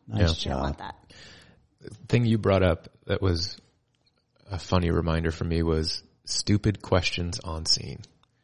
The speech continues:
Speaker 2: and how annoying they are. So not necessarily that the person who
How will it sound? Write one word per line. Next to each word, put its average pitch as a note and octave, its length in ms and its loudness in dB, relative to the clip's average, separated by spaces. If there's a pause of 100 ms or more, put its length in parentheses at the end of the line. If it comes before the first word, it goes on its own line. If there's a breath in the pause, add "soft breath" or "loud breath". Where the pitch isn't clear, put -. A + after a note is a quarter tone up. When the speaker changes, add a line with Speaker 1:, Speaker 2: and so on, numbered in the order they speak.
(160)
Speaker 2:
and F#2 120 -2
how - 440 2 (160)
annoying E2 520 0
they G#1 120 -6
are. G#1+ 200 -6
So G2+ 260 4 (420 loud breath)
not C3+ 200 2
necessarily F#2 720 4
that - 400 -4 (120)
the - 80 -4
person F#2 360 0
who E2+ 280 0